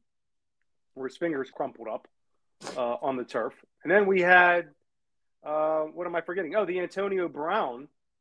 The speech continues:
concussion, where it was like that, that hit, what he, he suffered in Cincinnati in the end zone, I believe. I forget who the defensive player was,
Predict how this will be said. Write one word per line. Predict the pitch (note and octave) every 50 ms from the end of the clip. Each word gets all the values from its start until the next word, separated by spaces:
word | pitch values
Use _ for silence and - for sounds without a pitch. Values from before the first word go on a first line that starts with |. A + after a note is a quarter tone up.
| _ _ _ _ _ _ _ -
concussion, | - E3+ D3+ - - D#3+ G#3 A#3 - - D3+ C#3 C#3
where | C#3+ D#3 D#3+ D#3+ D#3
it | E3+ E3+
was | E3+ D3
like | D3+ E3+ E3 D#3+ D#3+ - - _ _ _ _ _ _ _ _ -
that, | D#3 E3+ F#3+ F#3 F#3 F3+ D#3+
that | D#3 E3+ E3+ D#3+ D3
hit, | F#3 G#3 G#3 - _
what | D#3 D3+ D#3
he, | E3+ E3 D#3+ D3+
he | E3
suffered | D#3+ - G3 F3 - E3+
in | D#3+ D#3
Cincinnati | - - F3+ E3 - E3 D#3 E3 F3 F#3 F#3+ F3
in | D3+ C#3+
the | C#3+ C#3 D#3
end | F#3+ A3+ G3
zone, | F3+ C#3+ C3
I | A#2+ A#2+
believe. | A#2 A#2+ B2 B2+ C3
I | C#3
forget | - C#3+ C#3 D3 C#3 E3
who | E3+
the | C#3 C3+
defensive | B2+ C3+ - - D3 C#3+ - - - -
player | - F3 G3 F3 C3+
was, | A#2+ A#2 B2 C3+